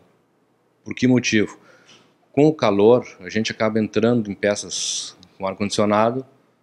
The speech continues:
que estão frias, e acaba saindo dessas peças frias e pegando o calor de novo. Então essa mudança de temperatura acaba dando uma reação, que é pela mudança de temperatura, uma reação alérgica no nariz,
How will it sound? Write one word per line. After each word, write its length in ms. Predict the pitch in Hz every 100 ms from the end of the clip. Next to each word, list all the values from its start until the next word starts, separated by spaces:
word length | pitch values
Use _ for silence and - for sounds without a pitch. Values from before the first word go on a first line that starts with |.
| _
que 80 | -
estão 300 | 107 - 117
frias, 580 | - 107 95 76 - -
e 80 | 90
acaba 260 | 87 98 101
saindo 200 | 107 104
dessas 240 | 98 104
peças 360 | 104 98 101 -
frias 320 | 104 110 101
e 20 |
pegando 360 | 85 107 110 110
o 20 |
calor 260 | 113 110 110
de 80 |
novo. 280 | 110 104 87 - _ _ _ _ -
Então 100 | 131
essa 320 | 139 165 -
mudança 440 | 147 127 123 143 123
de 100 | -
temperatura 720 | 113 - 101 95 - 131 127
acaba 320 | 101 113 123
dando 220 | 113 127
uma 160 | 127 123
reação, 680 | 110 113 - - 107 131 107 _ _ _ _
que 140 | - 107
é 80 | 110
pela 240 | 117 135
mudança 380 | 131 104 107 -
de 60 |
temperatura, 420 | 104 - 95 - 123
uma 100 | 117
reação 400 | 113 107 120 127
alérgica 560 | 107 113 143 139 -
no 100 | 98
nariz, 540 | 95 87 110 143 -